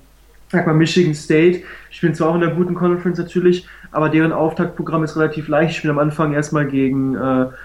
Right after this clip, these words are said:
Minnesota, und, äh,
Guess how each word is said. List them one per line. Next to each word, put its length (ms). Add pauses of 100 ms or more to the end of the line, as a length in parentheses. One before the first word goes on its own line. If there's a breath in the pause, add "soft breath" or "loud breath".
(140 loud breath)
Minnesota, 920 (460 loud breath)
und, 420
äh, 340